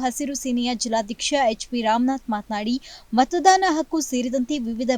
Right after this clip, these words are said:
ಬೇಡಿಕೆಗಳ ಕಾರಣಗಳಿಂದ ಸಾಮಾನ್ಯ ಸಭೆಯನ್ನು ಬಹಿಷ್ಕಾರ ಮಾಡಿದ್ವು. ಈ ಕಾರಣದಿಂದ ಆಡಳಿತ ಮಂಡಳಿ ಪತ್ರಿಕಾಗೋಷ್ಠಿಯನ್ನು ನಡೆಸಿ ಕಿಡಿಗೇಡಿಗಳು ಪ್ರತಿಭಟನೆ ನಡೆಸುತ್ತಾರೆ ಅಂತ ಹೇಳಿ ರೈತರಿಗೆ ಅವಮಾನ ಮಾಡಿದ್ದಾರೆ. ಕೇವಲ ಒಂದು ಪಕ್ಷದ ಬೆಂಬಲಿಗರು,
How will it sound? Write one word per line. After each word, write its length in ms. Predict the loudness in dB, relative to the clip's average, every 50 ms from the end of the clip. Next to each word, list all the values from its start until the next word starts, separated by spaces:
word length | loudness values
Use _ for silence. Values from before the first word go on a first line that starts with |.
| -2 -2
ಬೇಡಿಕೆಗಳ 520 | -4 -4 -4 -4 -8 -8 -4 -2 0 2 2 0 0 0
ಕಾರಣಗಳಿಂದ 600 | 0 0 0 0 -4 -4 -4 -6 -8 -6 -2 0 0 0 0 -2 -10 -18 -6 2 4
ಸಾಮಾನ್ಯ 400 | 6 6 8 8 8 6 6 2 2 2
ಸಭೆಯನ್ನು 360 | 2 2 2 2 2 2 2 2 2
ಬಹಿಷ್ಕಾರ 480 | 2 2 2 0 0 0 2 2 4 4 4 4 2
ಮಾಡಿದ್ವು. 400 | 0 0 -2 -4 -6 -6 -6 -6 -8 -10 -20 -20 -16 -6 0 2 2
ಈ 20 | 2 4 6
ಕಾರಣದಿಂದ 600 | 8 8 8 8 6 4 2 0 2 2 2 4 4 4 4 4 2 2
ಆಡಳಿತ 360 | 2 2 0 -2 -2 0 0 0 0 0
ಮಂಡಳಿ 320 | 0 0 0 0 0 0 0 0
ಪತ್ರಿಕಾಗೋಷ್ಠಿಯನ್ನು 920 | -2 -2 -2 -4 -2 -2 -2 -2 -2 -4 -6 -6 -6 -4 -4 -2 -2 0 -2 -2
ನಡೆಸಿ 300 | -4 -6 -6 -6 -6 -6 -6 -6
ಕಿಡಿಗೇಡಿಗಳು 580 | -8 -10 -6 -4 -4 -4 -2 -2 -2 -2 -2 -2 -2 -4
ಪ್ರತಿಭಟನೆ 540 | -4 -4 -4 -4 -4 -4 -2 -2 -2 0 0 -2
ನಡೆಸುತ್ತಾರೆ 520 | -2 -4 -6 -8 -6 -2 -2 -2 -2 -2 -4 -6
ಅಂತ 120 | -6 -6 -8 -8 -6
ಹೇಳಿ 200 | -4 -4 -2 -2 -4 -6 -10 -20 -20 -14 -2 4 6
ರೈತರಿಗೆ 480 | 6 6 6 4 2 0 4 6 6 6 8 6
ಅವಮಾನ 360 | 4 2 2 0 2 2 2 2 2 2 2
ಮಾಡಿದ್ದಾರೆ. 520 | 0 0 -2 -2 -2 -4 -4 -4 -6 -10 -14 -20 -20 -20 -20 -20 -12 -4 0
ಕೇವಲ 300 | 2 4 4 6 8 8 8 10 10 8
ಒಂದು 160 | 6 6 2 4 2
ಪಕ್ಷದ 380 | 2 2 2 0 2 4 6 6 6 6 4
ಬೆಂಬಲಿಗರು, 640 | 2 2 2 2 2 0 0 0 0 0 0 2 2